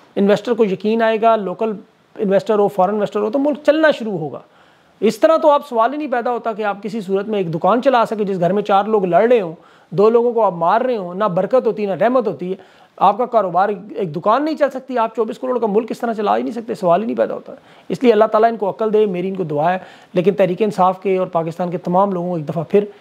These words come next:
इमरान खान की सालगिरह मुबारक को दुआ करें, आज के दिन कुरान ख्वानी करें, और जिस तरह हम लोगों ने बात की ज़रूर जाएँ, अडियाला जेल जाएँ, बनी गाला जाएँ, जमान पार्क जाएँ, जहाँ जहाँ आपको मौका मिलता है इमरान खान के लिए दुआ करें।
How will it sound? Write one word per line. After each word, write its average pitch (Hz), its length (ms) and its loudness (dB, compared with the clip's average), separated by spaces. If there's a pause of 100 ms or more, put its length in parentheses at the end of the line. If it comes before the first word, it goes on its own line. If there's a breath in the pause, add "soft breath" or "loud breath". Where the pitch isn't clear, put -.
(220 loud breath)
इमरान 170 280 2
खान 185 180 -2
की 180 120 -4
सालगिरह 170 380 -2
मुबारक 160 380 0
को 180 140 -2
दुआ 156 300 4
करें, 185 240 0
आज 170 180 0
के 180 100 -6
दिन 165 160 -6
कुरान 156 240 -4
ख्वानी 170 300 -2
करें, 175 220 0 (480 loud breath)
और 151 460 4 (240)
जिस 160 180 -2
तरह 180 120 4
हम 160 140 0
लोगों 165 160 2
ने 170 100 0
बात 147 240 0
की 156 220 -4
ज़रूर 156 300 2
जाएँ, 180 240 2 (500 loud breath)
अडियाला 156 360 4
जेल 180 220 2
जाएँ, 165 280 -2
बनी 165 240 -2
गाला 160 220 2
जाएँ, 151 320 -2
जमान 156 300 2
पार्क 156 260 2
जाएँ, 147 200 -2
जहाँ 190 220 2
जहाँ 202 240 0
आपको 185 180 -4
मौका 180 260 -2
मिलता 156 220 -4
है 165 60 -2
इमरान 151 240 -2
खान 156 200 -6
के 151 120 -6
लिए 151 100 -2
दुआ 139 240 0
करें। 139 220 -6